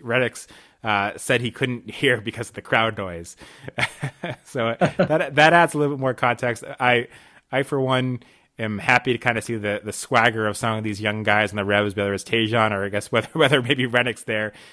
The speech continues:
Speaker 1: um, as long as it doesn't cross the line towards, uh, getting, getting too into something and getting a needless yellow card. But, uh, they avoided that today, so I, I for one, am kinda happy to, to see that, that swagger. So thank, thanks, Eric, for,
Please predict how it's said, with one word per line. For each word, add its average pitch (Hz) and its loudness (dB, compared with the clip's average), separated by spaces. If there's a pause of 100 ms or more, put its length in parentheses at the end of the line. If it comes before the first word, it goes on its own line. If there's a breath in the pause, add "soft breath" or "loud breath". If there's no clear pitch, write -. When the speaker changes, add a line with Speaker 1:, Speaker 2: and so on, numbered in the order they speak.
(180 loud breath)
Speaker 1:
um, 104 -4
as 123 -8
long 160 4
as 139 -4
it 135 -6
doesn't 127 -4
cross 123 -2
the 120 -8
line 110 -2
towards, 104 -6
uh, 101 -6 (100)
getting, 110 -4
getting 113 -4
too 117 -10
into 104 -8
something 107 -8
and 107 -8
getting 104 -8
a 101 -6
needless 104 -8
yellow 104 -4
card. 98 -6
But, 92 -10 (380 loud breath)
uh, 101 -2
they 120 0
avoided 123 2
that 110 2
today, 104 -2
so 113 -6
I, 107 -4
I 110 -2
for 123 -10
one, 104 -6
am 95 -14
kinda 104 -6
happy 107 -4
to, 101 -8
to - -20
see 110 -10
that, 101 -8
that 95 -14
swagger. 104 -10
So - -14
thank, - -8
thanks, 135 -2
Eric, 127 -2
for, 113 -4